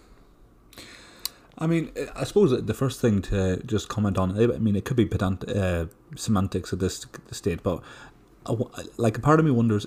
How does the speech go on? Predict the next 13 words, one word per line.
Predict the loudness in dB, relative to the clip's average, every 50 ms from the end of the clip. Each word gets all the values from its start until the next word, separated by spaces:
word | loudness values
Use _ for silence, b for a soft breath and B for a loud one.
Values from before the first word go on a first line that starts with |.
| -2
is | 0 0 2 2
it | 2 0 -2
so | -4 -6 -4 -2
much | 0 0 -2 -2 -4 -4
predicting | -4 -4 -2 -2 -4 -4 -4 -4 -4 -2 -2 -4 -6 -4 -2
or | -2 0 2
is | 0 -2 -2
it | -4 -6
so | -6 -4 -2
much | -2 0 -2 -2 -6 -10 -14 -16 -18 -18
planting | -18 -8 -4 -2 0 0 0 -2 -2 -2 0 0 0 0 -2 -4 B B B B B B -20 -10 -6
that | -6 -6 -4 -4
seed | -6 -4 -2 -2 -2 -2 -2 -4 -6